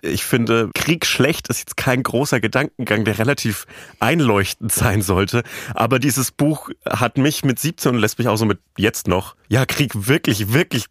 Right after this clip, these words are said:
ganz schlecht zurück. Und der Film war halt so, ja, Krieg schon schlecht, aber ist auch irgendwie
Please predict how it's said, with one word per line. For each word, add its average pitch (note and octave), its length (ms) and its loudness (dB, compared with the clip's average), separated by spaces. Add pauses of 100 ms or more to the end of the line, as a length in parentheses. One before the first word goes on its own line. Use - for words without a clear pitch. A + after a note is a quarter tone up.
(140)
ganz D#3 320 2
schlecht - 560 0
zurück. G2+ 420 -2 (400)
Und G#2 240 0
der G#2 140 4
Film A#2+ 260 0
war A#2+ 160 2
halt A2+ 220 0
so, G2+ 340 0
ja, G2 300 2
Krieg - 420 -4
schon C#3+ 320 0
schlecht, C#3+ 420 0
aber A2 140 0
ist G#2+ 100 -2
auch A2 160 0
irgendwie A2+ 380 0